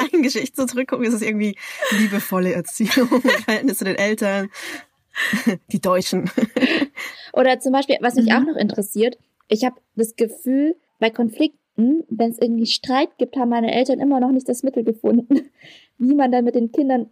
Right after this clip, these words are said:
Speaker 2: umgeht, als sie irgendwie anzuschreien und blöd anzublaffen.
Speaker 3: Hm.
Speaker 2: Und ich hab das Gefühl, ich hab's auch noch nicht wirklich gelernt. Also ich lerne das jetzt so im Erwachsenenalter, so im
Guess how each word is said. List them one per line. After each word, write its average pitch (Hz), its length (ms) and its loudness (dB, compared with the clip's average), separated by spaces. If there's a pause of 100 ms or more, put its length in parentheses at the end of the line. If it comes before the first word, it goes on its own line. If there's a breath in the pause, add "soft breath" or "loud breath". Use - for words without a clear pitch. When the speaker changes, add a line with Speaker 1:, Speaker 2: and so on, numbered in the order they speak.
Speaker 2:
umgeht, 262 560 2 (380)
als 214 360 0
sie 226 120 0
irgendwie 214 340 0
anzuschreien 190 640 0
und 175 80 -2
blöd 202 200 2
anzublaffen. 151 720 -2
Speaker 3:
Hm. 208 440 2
Speaker 2:
Und 208 120 4
ich 220 120 2
hab 269 80 -2
das - 100 -6
Gefühl, 247 240 0
ich 220 80 -4
hab's 240 160 -4
auch 240 140 0
noch 349 100 -2
nicht 349 180 0
wirklich 320 300 -2
gelernt. 302 480 -2
Also 240 160 0
ich 233 120 -4
lerne 233 240 2
das 262 100 -2
jetzt 240 240 -2
so 226 180 4
im 220 160 2
Erwachsenenalter, 226 800 0
so 220 120 0
im 214 200 0